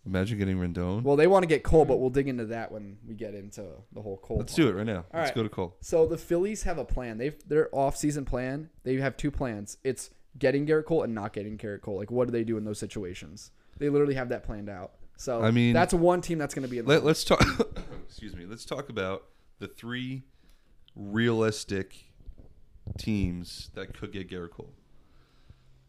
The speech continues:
Speaker 1: Our front runner is the Angels.
Speaker 2: Yes,
Speaker 3: Yeah.
Speaker 2: I, I have very
Speaker 3: I
Speaker 2: strong
Speaker 3: can see
Speaker 2: reason
Speaker 3: the
Speaker 2: to believe
Speaker 3: Angels,
Speaker 2: that.
Speaker 3: yeah.
Speaker 1: Because one, Joe Maddon's now there.
Speaker 2: Joe Maddon's
Speaker 3: Mm-hmm.
Speaker 2: out there.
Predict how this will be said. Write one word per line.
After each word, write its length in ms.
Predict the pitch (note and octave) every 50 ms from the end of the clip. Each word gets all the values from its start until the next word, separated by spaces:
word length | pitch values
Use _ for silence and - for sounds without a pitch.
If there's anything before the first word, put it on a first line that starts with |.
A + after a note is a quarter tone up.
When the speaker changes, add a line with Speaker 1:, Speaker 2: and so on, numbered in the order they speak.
| _
Speaker 1:
Our 260 | - A#2 C#3 E3 D#3+ C#3+
front 260 | - - C#3 A#2 G2
runner 280 | A2 G#2+ G#2 G2+ G2+
is 120 | F#2+ G2 F2+
the 140 | F2+ - -
Angels. 640 | F2 F#2 F2+ E2+ E2 D2+ B1+ C2 - - - - - -
Speaker 2:
Yes, 320 | C3 B2 F#2+ F2 - - -
Speaker 3:
Yeah. 60 | D3
Speaker 2:
I, 160 | D3+ D3 D#3 D#3+ D#3+ - - - - - - - -
I 140 | C3 C#3 C3+
have 180 | C3 C3 B2+ B2+ B2 C3+ B2+ - - D3+
very 260 | C#3+ D3+ C#3+ C3+ C3
Speaker 3:
I 40 | B2
Speaker 2:
strong 140 | B2+ B2 B2
Speaker 3:
can 80 | B2
see 40 | A#2 A2+
Speaker 2:
reason 100 | - C#3+
Speaker 3:
the 40 | C#3+
Speaker 2:
to 60 | C#3+
believe 140 | C#3+ C#3+ C#3+
Speaker 3:
Angels, 200 | C#3+ D3 D3 D3+
Speaker 2:
that. 60 | D#3
Speaker 3:
yeah. 140 | D3 D3+ D#3 D#3 D#3 - - - - - - - - - - - - - - - - - -
Speaker 1:
Because 480 | A#2 A2+ - - A#2 A2+ G#2+ G2 -
one, 480 | G#2+ A2 A#2+ C3+ D3 D3+ D3 C#3+ C#3+ C#3 - - _ -
Joe 180 | G#2 A#2 A2+
Maddon's 420 | A2+ A2+ G#2 G2+ G2+ G2+ F#2+ - F#2+
now 180 | F2+ F2 E2+
there. 200 | D#2+ D2 C#2 E2
Speaker 2:
Joe 180 | F#2+ - A#2+ A#2
Maddon's 320 | A#2 A#2 A2+ A2+ A2 F3
Speaker 3:
Mm-hmm. 200 | E3 E3 D#3 D#3
Speaker 2:
out 140 | A2+ A2 -
there. 160 | A2+ A2 -